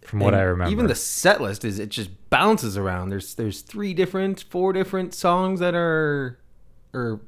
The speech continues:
Speaker 2: three or four different parts. Act one is a matter of about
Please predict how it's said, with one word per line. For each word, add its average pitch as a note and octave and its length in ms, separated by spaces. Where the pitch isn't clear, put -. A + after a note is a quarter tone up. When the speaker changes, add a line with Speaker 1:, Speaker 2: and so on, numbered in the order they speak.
Speaker 2:
three E3+ 180
or D#3+ 60
four E3 180
different D3+ 300
parts. - 480
Act C#3+ 260
one C3 280
is A#2+ 100
a G#2+ 60
matter A#2 380
of F#2+ 360
about F#2 320